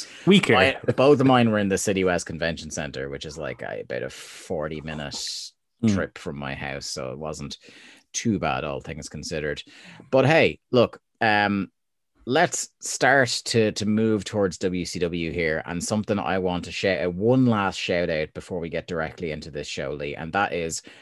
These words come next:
Speaker 2: because we have reached the end of the year, that means our next episode is going to be the Thundies.
Speaker 1: Woohoo! It's award season, baby.
Speaker 2: So if you don't remember how we did it last year, myself and Lee, the esteemed panel, uh,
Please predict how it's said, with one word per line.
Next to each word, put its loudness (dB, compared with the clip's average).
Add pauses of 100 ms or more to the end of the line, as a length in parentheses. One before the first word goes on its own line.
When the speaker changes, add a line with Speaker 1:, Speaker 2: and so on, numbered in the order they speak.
Speaker 2:
because -2
we 0
have -2
reached -2
the -2
end -2
of -8
the -8
year, -2
that -2
means -4
our -6
next -4
episode -4
is -8
going -6
to -12
be -8 (540)
the 4
Thundies. 0 (920)
Speaker 1:
Woohoo! 8 (220)
It's 2
award 6
season, 6
baby. 4 (380)
Speaker 2:
So 6
if 2
you 8
don't 6
remember 6
how 4
we 6
did 4
it 2
last -2
year, -2
myself 0
and -2
Lee, -6
the -6
esteemed -4
panel, -8 (380)
uh, 2